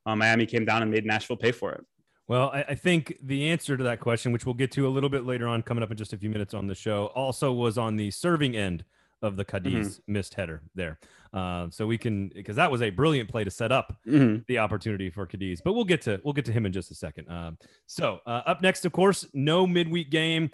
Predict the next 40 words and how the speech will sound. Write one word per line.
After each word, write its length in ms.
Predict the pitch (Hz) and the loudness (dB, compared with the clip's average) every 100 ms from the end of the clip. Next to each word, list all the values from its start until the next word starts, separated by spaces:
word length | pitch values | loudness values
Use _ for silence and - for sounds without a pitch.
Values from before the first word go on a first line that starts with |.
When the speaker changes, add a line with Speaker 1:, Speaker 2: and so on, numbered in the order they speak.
| _ _ - | _ _ -6
Speaker 2:
Uh, 120 | 117 | -2
then 120 | 123 | 0
we've 80 | 156 | 2
got 100 | 147 | 2
a 40 | 127 | 0
six 260 | - 180 | -2 -4
P 180 | - 175 | 0 4
M. 100 | 165 | 4
We're 60 | 147 | 2
coming 220 | 180 180 | 0 4
back 180 | 175 170 | 4 4
home. 340 | 147 160 165 | 4 4 2
Uh, 200 | 131 135 | 0 -2
the, 160 | 131 123 | -2 -4
the 120 | 123 | -2
boys 220 | 131 131 | 0 0
in 60 | 139 | 2
gold 180 | 131 | 0
are 60 | 131 | 2
back 240 | 120 127 | 2 0
home. 200 | 123 123 | 0 0
There's 120 | 123 104 | 0 0
not 180 | 117 | -2
too 160 | - 180 | 0 0
many 240 | 170 160 | 2 2
of 100 | 151 143 | 2 2
'em 100 | 139 | 2
left. 300 | 127 139 - _ _ - | 2 0 -4 _ _ -8
Uh, 260 | 110 110 113 | -2 -2 -2
six 240 | - 156 | -2 -2
P 180 | - 147 | 0 2
M, 160 | 139 131 | 2 0
of 120 | 120 | -2
course, 280 | - 131 - | 0 -2 0
Nissan 320 | 131 117 120 | -2 0 -2
Stadium 300 | 127 120 117 | -2 -2 0
against 260 | 101 92 - | -2 -4 -4
D 160 | 147 | -6
C 160 | - 135 | -2 -2
United. 720 | 117 101 104 139 135 131 | 0 0 2 4 4 2